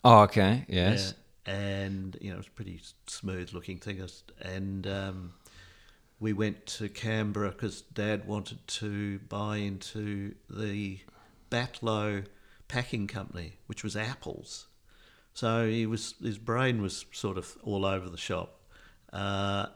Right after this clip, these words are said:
Speaker 2: he went into, they went into wine. Uh, they went, they bought, um, Seabrooks wines. They, so they were always thinking of other ways
Speaker 1: Y-,
Speaker 2: of
Speaker 1: yeah, yeah.
Speaker 2: um, and
Speaker 1: Diversifying.
Speaker 2: after the, um, the,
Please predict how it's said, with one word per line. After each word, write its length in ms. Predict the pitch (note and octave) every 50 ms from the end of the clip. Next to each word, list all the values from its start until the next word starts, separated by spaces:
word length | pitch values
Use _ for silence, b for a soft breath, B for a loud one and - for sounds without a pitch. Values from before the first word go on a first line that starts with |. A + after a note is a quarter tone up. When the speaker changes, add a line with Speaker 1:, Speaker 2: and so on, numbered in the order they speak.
| - - -
Speaker 2:
he 160 | G2+ A2 A2
went 240 | G2+ G2+ G#2+ G2+ G2+ G#2
into, 340 | F#2+ F2 - G2+ G2+ F2+ - -
they 140 | - G#2 F#2+
went 220 | G2 G#2 G2+ F#2 G2
into 180 | F#2 F#2 F#2+
wine. 680 | F2+ F#2 G2 G#2 A2 A#2+ B2+ C#3 C#3+ D3+ D#3+ F#3+ G3+ - - _ _ _ _ - _ _ - - - - -
Uh, 200 | G2 G2+ G2+ G2+
they 120 | G2+ G2
went, 340 | F#2+ G2+ G2+ G2+ G2 - -
they 120 | G#2+ G#2
bought, 540 | F#2 - G#2+ G#2 G2+ G2 - - - - -
um, 480 | G2+ G2 F#2+ F#2+ F#2 F#2 F#2 F#2 F#2 - -
Seabrooks 680 | - - - B2 A2+ A2 - G#2 G2 - - - -
wines. 720 | A2+ A2+ A#2 B2+ C3 C#3 D3+ D3 C#3+ C#3+ C#3 - - - b b b b b b b b b b -
They, 640 | - A2 A2 A2 A2 A2 A2 A2 A2 A2 A2 A2+ - A2+ G#2+
so 240 | G#2+ - C#3 B2+ B2
they 220 | A#2 B2 A#2+ A#2+
were 160 | A#2 B2 A#2+ G#2+ -
always 540 | - C3 B2+ C3 C3 B2+ A2 G#2+ - - - - - - - - - -
thinking 380 | - B2+ A#2 G2+ - G#2+ F#2+ F#2
of 80 | F2+ G2+
other 180 | G2 F#2+ G2 F#2+
ways 380 | F2+ F#2 F#2 F#2 F2+ F2+ -
Speaker 1:
Y-, 120 | A2 G#2+ -
Speaker 2:
of 200 | - - - -
Speaker 1:
yeah, 240 | - A2 F#2+ F#2+ F#2+
yeah. 300 | E2 E2 F2+ G2+ G2+ F2+ - - -
Speaker 2:
um, 400 | - G#2+ G#2+ G#2 G#2 G#2 G#2 G#2 -
and 200 | - G#2+ A2 A2+ A2
Speaker 1:
Diversifying. 400 | A2 A2 - - - - F2 A2+
Speaker 2:
after 320 | B2+ C#3 D3+ - - -
the, 160 | G#2 G2 F#2+ F2 - - - - - -
um, 480 | G#2 G2+ G2+ G2+ G2 G2 F#2+ F#2 E2+ - - - - - - - - - - -
the, 100 | -